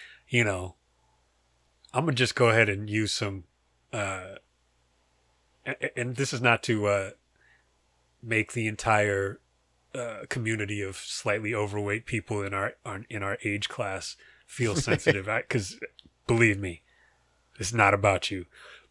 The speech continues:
Speaker 1: But all you fat fucks who never played <laughs> anything and then wanna get on Facebook and talk about how a professional caliber team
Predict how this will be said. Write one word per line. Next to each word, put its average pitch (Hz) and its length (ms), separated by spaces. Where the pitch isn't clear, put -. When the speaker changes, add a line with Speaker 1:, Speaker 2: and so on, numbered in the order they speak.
Speaker 1:
But 165 120
all 214 80
you 202 140
fat 170 420
fucks 160 280
who 131 100
never 143 300
played 147 580
<laughs> - 100
anything 160 680
and 143 160
then 147 140
wanna 151 300
get 156 180
on 151 220
Facebook 175 800
and 147 140
talk 151 260
about 143 320
how 143 340
a 160 100
professional 220 920
caliber 170 560
team 156 460